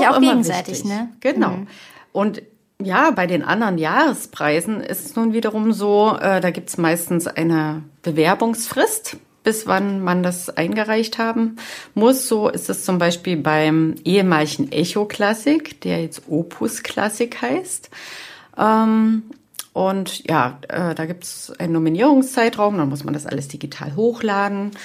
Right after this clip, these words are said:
Speaker 1: Und da wählen wir halt aus, unter bestimmten Kriterien. Natürlich haben wir dann immer sieben bis zehn C Ds, die wir da nur einreichen können. Wir können nicht alle einreichen, das geht leider
Speaker 2: Mhm.
Speaker 1: nicht.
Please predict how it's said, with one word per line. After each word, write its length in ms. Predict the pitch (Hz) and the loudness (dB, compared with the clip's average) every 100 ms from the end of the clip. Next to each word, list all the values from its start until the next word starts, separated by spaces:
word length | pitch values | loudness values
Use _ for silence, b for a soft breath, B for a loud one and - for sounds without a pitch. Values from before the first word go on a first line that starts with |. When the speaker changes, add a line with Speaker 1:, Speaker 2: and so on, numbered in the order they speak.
| B B B | B B B
Speaker 1:
Und 520 | B 190 185 - - 185 | B 2 2 -2 -4 0
da 160 | 160 | 2
wählen 320 | 175 214 233 | 4 6 6
wir 180 | 208 175 | 4 2
halt 260 | 170 156 - | 0 -2 -2
aus, 680 | 156 190 262 294 294 - - | 2 4 6 6 2 -4 -10
unter 400 | - - 190 180 | -8 -4 -4 -4
bestimmten 560 | 170 - 240 254 208 | -6 2 2 2 -2
Kriterien. 800 | - 143 - 185 214 220 202 202 | -4 -6 -2 0 2 0 0 -2
Natürlich 760 | 190 175 - 175 170 165 - - | -2 -2 2 4 4 2 -6 -10
haben 160 | - 170 | -8 -4
wir 80 | 175 | -2
dann 220 | 175 165 | 0 0
immer 320 | 180 180 175 | 2 4 4
sieben 340 | 175 180 190 151 | 2 2 4 2
bis 240 | 160 - | -2 -4
zehn 240 | - 170 | 0 0
C 160 | 165 147 | 2 0
Ds, 300 | 143 156 147 | 0 -2 -2
die 120 | 151 | -6
wir 100 | 147 | -6
da 140 | - 170 | -2 0
nur 140 | 156 | 0
einreichen 540 | - 180 - 151 165 | 0 0 0 0 0
können. 220 | - 160 156 | -2 -4 -4
Wir 60 | |
können 160 | - 180 | -2 -2
nicht 180 | - 180 | 0 0
alle 120 | 165 | 0
einreichen, 460 | 147 160 156 170 | 2 0 -2 0
das 160 | 165 - | -2 -2
geht 220 | 170 170 | -4 -2
leider 320 | 156 147 214 | 0 2 4
Speaker 2:
Mhm. 40 | 196 | 4
Speaker 1:
nicht. 300 | 175 170 | 2 0